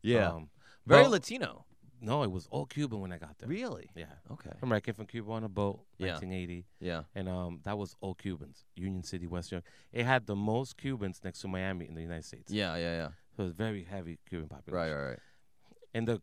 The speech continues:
Speaker 2: Cu-, the, the high school was all Cuban. The, it had the number one baseball team in the country 'cause they were all Cubans.
Speaker 1: Yeah,
Speaker 2: <laughs>
Speaker 1: yeah,
Speaker 2: That
Speaker 1: yeah,
Speaker 2: year,
Speaker 1: yeah.
Speaker 2: it was
Speaker 1: I mean,
Speaker 2: crazy.
Speaker 1: yeah.
Speaker 2: But, um,
Speaker 1: This wet, why is it called West New York? Just
Speaker 2: 'Cause
Speaker 1: 'cause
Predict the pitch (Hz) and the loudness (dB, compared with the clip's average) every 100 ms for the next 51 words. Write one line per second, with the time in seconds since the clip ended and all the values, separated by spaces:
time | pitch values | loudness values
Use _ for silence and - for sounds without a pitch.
0 | - 160 185 123 110 110 107 98 147 190 | -4 -6 -2 0 0 -2 -4 2 2 2
1 | - 110 107 107 123 113 113 107 104 127 | -2 -4 -2 0 2 4 4 4 0 -2
2 | 117 139 113 127 156 147 123 104 139 - | -4 -4 -2 -2 0 -2 -2 -6 -8 -8
3 | 104 - 92 92 - 101 - 95 87 95 | -6 -6 -6 -8 -2 -2 -2 -6 -6 -4
4 | 98 110 - 131 95 90 107 107 101 104 | -4 -6 -6 -6 -4 -2 0 2 2 2
5 | 104 101 101 101 196 180 160 - 175 131 | 4 4 4 6 6 4 2 4 6 6
6 | 95 98 95 92 - - - - 131 131 | 4 2 2 2 -2 -20 -10 4 8 10
7 | 123 113 98 - - - 127 131 - 233 | 10 6 0 -8 -20 -2 0 6 6 6
8 | 143 185 247 196 196 - 156 117 127 - | 4 4 4 4 0 0 2 4 2 0
9 | 110 101 131 71 - 120 127 | -2 0 0 -2 0 2 4